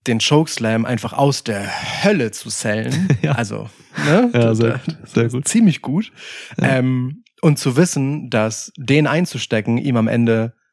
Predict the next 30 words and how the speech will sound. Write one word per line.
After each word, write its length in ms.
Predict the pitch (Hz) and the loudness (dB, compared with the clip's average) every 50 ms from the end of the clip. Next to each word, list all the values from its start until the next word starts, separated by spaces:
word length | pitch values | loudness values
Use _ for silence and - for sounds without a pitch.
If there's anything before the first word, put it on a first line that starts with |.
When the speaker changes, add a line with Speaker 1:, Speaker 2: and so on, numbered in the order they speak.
| _ _ - | _ _ -2
Speaker 1:
einfach 260 | 135 127 107 110 98 | -2 0 0 0 -2
sehr 280 | 101 101 107 120 131 135 | -2 0 2 4 2 4
viele 300 | - - 127 113 107 - | 2 0 2 2 4 4
Augenpaare 720 | 131 160 170 151 143 117 104 - 110 101 101 104 113 - | 6 4 4 4 2 -2 -2 0 0 0 0 2 2 4
Aufmerksamkeit 800 | 143 185 185 - 120 104 98 - - 101 98 - 107 98 - | 4 2 2 2 0 0 0 0 -4 -4 -2 -2 -4 -4 -2
beschert 380 | - 117 - - 104 101 98 - | 0 2 2 2 2 0 -2 -2
haben 280 | 104 98 98 98 98 95 | -2 -2 0 0 0 0
wird. 300 | 104 104 120 120 - _ _ - - | 2 0 0 0 -4 _ _ -6 -2
Speaker 2:
Ja. 140 | 107 98 92 - - - - - _ | -2 -2 -2 -4 -12 -20 -20 -20 _
Speaker 1:
Ähm, 480 | - 127 117 107 101 107 101 98 104 110 - | 0 0 2 2 2 0 0 -2 -4 -6 -4
egal, 320 | - 120 - 131 143 143 127 | -4 0 2 2 4 4 2
ob 140 | 113 - | 2 0
er 80 | 113 101 | 0 0
da 120 | 110 101 | 0 0
jetzt 220 | 101 101 101 - - | 0 0 -2 0 0
derjenige 400 | 110 104 104 104 107 107 107 95 | 2 2 4 2 2 2 0 2
war, 140 | 101 101 98 | 2 0 0
der 100 | 98 95 | 0 -2
oben 180 | 113 95 95 | 0 0 2
aufsteht 420 | 95 107 107 - - - 107 104 107 | 0 0 0 -2 -2 -4 -2 -2 0
oder 160 | 98 98 104 | 0 0 2
nicht. 360 | 127 131 117 - - - _ _ _ _ _ _ _ _ _ _ _ _ _ _ _ _ _ _ _ _ _ - | 2 0 0 -2 -8 -14 _ _ _ _ _ _ _ _ _ _ _ _ _ _ _ _ _ _ _ _ _ -12
Fantastisch. 640 | - - 107 101 104 92 - - 101 101 - - _ _ | -4 -4 -2 -2 -2 -6 -6 -8 -12 -12 -12 -16 _ _
Speaker 2:
Fantastischer 560 | - 107 101 - - 95 - - 107 107 107 | 0 0 2 2 0 0 0 -4 -4 -4 0
Speaker 1:
Braun 120 | 101 113 113 | 2 2 4
Speaker 2:
Typ, 60 | 117 | 4
Speaker 1:
Breaker 180 | 117 110 107 - | 4 2 2 0
Speaker 2:
ja. 60 | 104 | -2
Speaker 1:
ist 100 | - - | -4 -4
super, 340 | - 117 - - - - | -6 -6 -6 -4 -6 -6